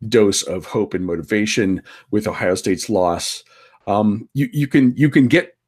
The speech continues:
to, to the Eastern Conference, the Eastern, uh, the, the Eastern Championship, maybe, maybe even get to the playoff from there. Um, I think that stuff adds up, uh, to, to making sure that, that the Penn State is the pick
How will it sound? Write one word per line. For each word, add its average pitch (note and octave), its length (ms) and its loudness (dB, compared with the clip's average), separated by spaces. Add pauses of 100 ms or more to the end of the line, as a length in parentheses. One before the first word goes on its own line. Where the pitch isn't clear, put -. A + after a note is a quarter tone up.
(140)
to, F3 240 6
to - 180 2
the D3+ 100 -2
Eastern D3 600 -2
Conference, C#3 420 -4
the C#3 100 0
Eastern, C3+ 380 0
uh, A#2+ 140 -2
the, B2 500 -6
the B2 100 -4
Eastern B2+ 300 -2
Championship, B2 680 -2 (480)
maybe, C3 380 2
maybe D3+ 220 2
even D3+ 140 2
get D3 140 0
to C#3 80 -6
the A#2+ 80 -8
playoff G#2+ 360 -2
from D2+ 160 -14
there. - 180 -20 (340)
Um, F2 480 -12 (140)
I F#2 100 -12
think - 300 -8
that B2+ 200 -2
stuff - 400 -4
adds G2+ 300 -6
up, F#2+ 240 -4 (600)
uh, F2+ 420 -4
to, G2+ 260 -4
to F#2+ 280 -6
making G2 340 -8
sure - 160 -6
that, F#2 300 -6
that F#2 120 -4
the F2+ 80 -2
Penn F2 220 -6
State F2+ 240 -2
is F2 140 -6
the D#2+ 100 -8
pick - 380 -8